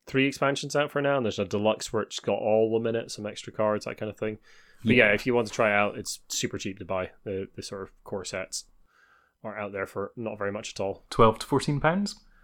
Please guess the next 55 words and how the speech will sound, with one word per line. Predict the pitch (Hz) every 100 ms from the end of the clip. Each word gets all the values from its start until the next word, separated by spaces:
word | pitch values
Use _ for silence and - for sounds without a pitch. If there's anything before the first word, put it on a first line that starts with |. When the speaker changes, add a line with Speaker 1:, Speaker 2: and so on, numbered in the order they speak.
| -
Speaker 2:
Absolutely | 135 - 104 107
brilliant. | 98 101
I | 120
would | 110
not | 117 127 123
recommend | 107 107 101 92
the |
Speaker 1:
Something | 92 98
like | 98 95
Speaker 2:
deluxe. | 104 -
Speaker 1:
that. |
Speaker 2:
I | 104
would | 101
recommend | 113 113 101 92
getting | 98 98 95 92 -
one | 104 104 117
of | 104
the | 101
box | 95 - -
sets | - -
for | -
twelve | - 98 92
to |
fourteen. | - 107 95 92
Speaker 1:
Yeah. | 95 98 - -
Speaker 2:
That's | 92 - -
it. | - - - - - - - - - - -
If | 110
Speaker 1:
Yeah. | 98 - - - - - - -
And | 117 110 107
talking | 156 135
about | 113
very | 107 120 143 120
cheap | - 101 -
games, | 104 110 123
well, | 123 117
the | 117 110 107
next | 123 160
one | 113
we | 98
played | - 107 107 110
after | 101 - 104
we | 101 98
break | 104 104
for | - 101
lunch | 101 104 113 113 135 - -
and | 104 95 98
before | 95 - 104
we | 98
went | 101 104
on | 98
to | 101
our | 95
sort | 104 95
of | -